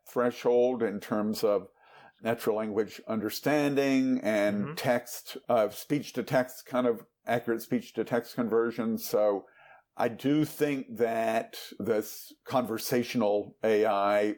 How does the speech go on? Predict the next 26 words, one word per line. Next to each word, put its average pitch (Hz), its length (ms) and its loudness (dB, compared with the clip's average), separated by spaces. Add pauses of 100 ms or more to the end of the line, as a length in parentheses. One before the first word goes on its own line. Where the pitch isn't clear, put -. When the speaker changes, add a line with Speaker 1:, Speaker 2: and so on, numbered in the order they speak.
(120)
Speaker 1:
will 104 520 2 (680)
is, - 240 -6 (140)
you 165 120 -10
know, 131 160 -4 (160)
just 185 240 2
starting 139 360 0
to 123 60 -2
catch 110 380 -2
on 104 380 0
now 104 520 2
in 104 100 -2
a 104 60 -2
serious 104 460 0
Speaker 2:
Mm-hmm. 156 100 -4
Speaker 1:
way, 101 240 4
and 101 100 0
I 101 60 2
think 113 220 -4
we'll 95 120 -2
see 101 320 -2 (300)
a 117 40 -2
lot 117 180 0
more 113 220 4
of 104 80 -2
it. 110 220 2
Unfortunately, 131 680 2